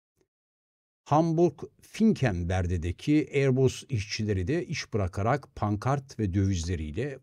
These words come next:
fabrika girişinde bir araya geldi. Airbus önünde yapılan eylemde konuşan I G Metall Kuzey Bölge Başkanı Daniel Friedrich,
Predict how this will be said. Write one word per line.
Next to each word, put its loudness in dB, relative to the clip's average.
fabrika -6
girişinde -6
bir -6
araya -10
geldi. -10
Airbus 4
önünde 4
yapılan 4
eylemde 2
konuşan -2
I 0
G 4
Metall 0
Kuzey -2
Bölge 0
Başkanı -4
Daniel 2
Friedrich, -2